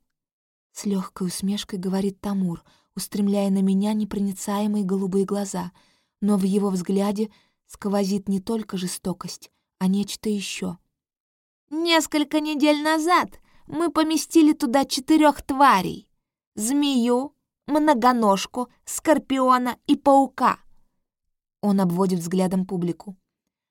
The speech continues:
«Можете себе представить, что за гремучая смесь? За это время в кувшине должен остаться кто-то один,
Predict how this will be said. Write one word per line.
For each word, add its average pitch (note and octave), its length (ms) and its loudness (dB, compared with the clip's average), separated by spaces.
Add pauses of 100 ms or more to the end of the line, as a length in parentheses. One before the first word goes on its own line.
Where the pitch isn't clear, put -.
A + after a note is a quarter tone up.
(200)
«Можете F#4 540 0
себе A#3+ 300 0
представить, A3+ 840 2 (220)
что - 440 0
за G#3+ 120 0
гремучая A#3 760 0
смесь? G#3+ 680 -6 (500)
За A3 160 0
это C4+ 300 2
время C#4+ 360 0
в F#3+ 80 -10
кувшине C#4 540 -2
должен B3 400 0
остаться C4+ 540 2
кто-то B3 560 4
один, G#3 440 -2